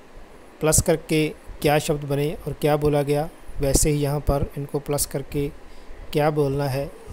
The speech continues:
वो मैं आपको बताने जा रहा हूँ। जैसे ब,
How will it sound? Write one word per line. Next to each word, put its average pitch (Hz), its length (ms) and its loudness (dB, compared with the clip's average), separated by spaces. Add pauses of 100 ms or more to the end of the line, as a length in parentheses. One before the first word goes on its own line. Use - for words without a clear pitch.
(220)
वो 135 120 -2
मैं 139 140 2
आपको 143 240 4
बताने 139 300 2
जा 135 160 2
रहा 139 120 0
हूँ। 160 180 -2 (4000)
जैसे 151 380 0
ब, 156 320 6